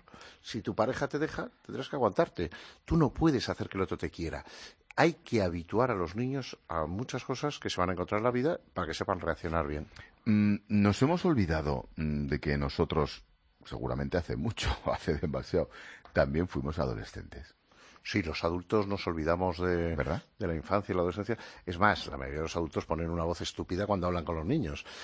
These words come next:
Speaker 1: Yo a los niños les trato con respeto. Eh, cuando dicen una tontería, le digo, "Eso es una tontería". Eh, y la idea esencial, Ángel, para mí es que los niños no son el futuro,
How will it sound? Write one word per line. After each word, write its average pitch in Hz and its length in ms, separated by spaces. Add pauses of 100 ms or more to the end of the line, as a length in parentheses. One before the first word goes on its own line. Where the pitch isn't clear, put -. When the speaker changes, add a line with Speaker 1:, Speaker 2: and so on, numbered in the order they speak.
(140)
Speaker 1:
Yo 120 140
a 139 40
los 156 140
niños 160 260
les 113 140
trato 147 300
con 98 200
respeto. 76 640 (380)
Eh, 104 180
cuando 98 160
dicen 107 200
una 117 120
tontería, 113 380
le 123 80
digo, 95 120
"Eso 101 120
es - 100
una 104 140
tontería". 90 600 (380)
Eh, 92 380
y 107 200
la 101 120
idea 113 480
esencial, 107 560
Ángel, 117 280
para 90 200
mí 87 140
es 76 120
que - 100
los 90 200
niños 92 280
no 104 120
son 104 180
el 90 80
futuro, 104 460